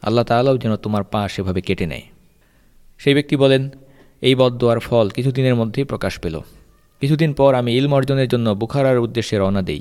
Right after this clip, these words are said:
পথে আমি আমার বাহন থেকে পড়ে যাই, পায়ে বেশ আঘাত পাই। বুখারা পৌঁছানোর পরে অনেক চিকিৎসা করি, কিন্তু কিছুতেই আমার সেই কষ্ট ব্যথা দূর হয়নি।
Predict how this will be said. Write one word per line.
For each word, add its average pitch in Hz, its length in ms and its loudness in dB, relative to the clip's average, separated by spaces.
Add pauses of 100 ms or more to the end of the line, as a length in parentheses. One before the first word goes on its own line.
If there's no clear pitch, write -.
(800)
পথে 123 420 0 (200)
আমি 110 220 0
আমার 107 180 0
বাহন 104 260 0
থেকে 110 260 -4
পড়ে 123 280 0
যাই, 120 200 -2 (460)
পায়ে 101 240 2
বেশ 120 260 0
আঘাত 95 320 -2
পাই। - 140 -10 (800)
বুখারা 147 280 4
পৌঁছানোর 151 400 0
পরে 143 180 2
অনেক 160 260 0
চিকিৎসা 123 340 -4
করি, - 240 -10 (460)
কিন্তু 110 240 -2
কিছুতেই 143 360 0
আমার 110 180 0
সেই 98 220 -4
কষ্ট 110 280 -2
ব্যথা 101 320 -2
দূর 107 180 2
হয়নি। 123 380 -2